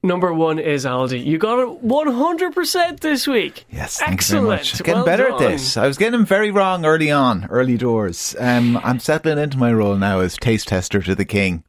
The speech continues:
Speaker 1: Um, it's funny, the, uh, the, the Jacobs,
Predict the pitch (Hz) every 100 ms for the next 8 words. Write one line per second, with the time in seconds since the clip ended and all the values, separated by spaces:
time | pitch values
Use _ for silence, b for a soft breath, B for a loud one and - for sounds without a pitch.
0 | - 170 170 170 196 - - 208 226 214
1 | 160 180 180 170 170 165 165 160 156 147
2 | 143 139 180 185 180 175 175 185 202 202
3 | 208 151 -